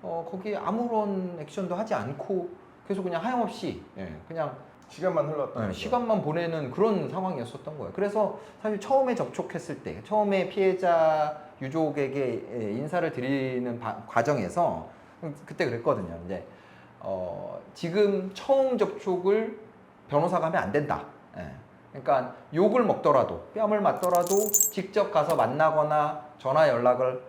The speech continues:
Speaker 1: 어, 라도 최소한, 어, 하도록 하셔야 된다라고 말씀을 드렸었고, 그러면서 이제 처음에는 사실 뭐 받아, 감당이 안 되시죠. 뭐 피해자의 유족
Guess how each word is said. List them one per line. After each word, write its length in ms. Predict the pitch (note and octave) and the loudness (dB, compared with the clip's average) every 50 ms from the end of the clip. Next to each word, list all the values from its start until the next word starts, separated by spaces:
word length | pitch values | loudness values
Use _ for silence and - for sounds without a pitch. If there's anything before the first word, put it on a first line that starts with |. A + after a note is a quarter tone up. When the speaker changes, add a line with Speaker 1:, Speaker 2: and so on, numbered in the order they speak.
| - - - - | -18 -20 -16 -10
Speaker 1:
어, 220 | - A2 G#2+ G#2+ G#2+ | -6 -4 -4 0 2
라도 380 | A#2 A#2+ A#2 - F#2+ F#2+ A2+ - | 4 4 4 2 -2 -4 -4 -4
최소한, 420 | - F3 D#3+ - C#3+ G#2+ F#2 F2 | -4 -4 -4 -2 0 0 0 0
어, 760 | F#2 - E3+ - - - - - - - - - - - F#2+ - | -2 -6 -8 -10 -12 -14 -18 -18 -16 -16 -14 -12 -12 -10 -10 -6
하도록 400 | - - G3 G#3+ G3 F#3 - - | -6 -4 -2 0 0 -2 -2 -4
하셔야 260 | G3+ G3 A3 G#3 G3 - | -4 0 0 0 2 2
된다라고 680 | D3 B2+ G#2+ G2+ F#2 F2+ F2+ F2+ F2+ G#2+ A#2 B2+ C3 | -2 -2 -2 -2 -2 -2 -2 -4 -6 -6 -6 -6 -4
말씀을 320 | A2+ F#2+ F#2 - - C3+ C3 | -6 -6 -6 -8 -10 -12 -12
드렸었고, 760 | - - F#2+ - - - - - - D3 C#3+ A2 E2+ - - - - - - - - - - - - - - - | -12 -12 -14 -14 -14 -18 -20 -8 -4 -2 -2 -2 -4 -6 -10 -14 -18 -20 -20 -20 -20 -20 -20 -20 -20 -20 -20 -8
그러면서 540 | - - F#3+ A3+ A#3 A3+ G#3+ G3+ G3+ G#3 G3 | -2 2 4 4 4 4 2 2 2 2 2
이제 500 | F3 D3 C#3+ - F3 F3 E3+ E3+ E3 D#3+ | 2 0 -2 -2 0 2 4 4 2 2
처음에는 500 | - - A#3+ A#3+ A#3+ A#3 A3 G3+ G3 F#3 | 0 -2 -2 0 2 2 2 2 2 0
사실 540 | F#3 G3 G3 - G3+ F#3 F3 D3+ C3+ G#2+ F2 - | 0 -2 -4 -2 0 0 0 0 -2 -4 -6 -6
뭐 460 | C3 B2+ B2 A2+ G#2+ G2 F#2+ F2 - - - - - | -4 -4 -2 -2 -2 -4 -6 -8 -12 -14 -18 -18 -2
받아, 260 | - D3 D3+ G3+ G#3 G3 G3+ | -2 0 2 2 -2 -2 -6
감당이 380 | - D#3+ F3 F#3+ A#3 A#3 G#3+ | -6 -6 0 0 0 0 2
안 220 | D#3 A#2 A2+ A#2+ B2 | 0 0 0 -2 -4
되시죠. 480 | D#3+ G3 G#3+ G3 G3+ - - - D3 D#3+ | -4 -2 -2 -4 -4 -8 -10 -10 -10 -8
뭐 260 | E3 B2+ F#2+ F2+ F#2 - | -8 -8 -8 -8 -8 -6
피해자의 760 | - F3+ E3+ E3 E3 D3 C3+ B2+ A#2+ A#2 A2 A2 A2+ A2 G#2+ | -4 -4 -2 0 2 2 2 4 2 0 -2 -2 -4 -6 -6
유족 300 | G#2 A2+ B2+ A#2+ A2+ | -6 -6 -8 -8 -8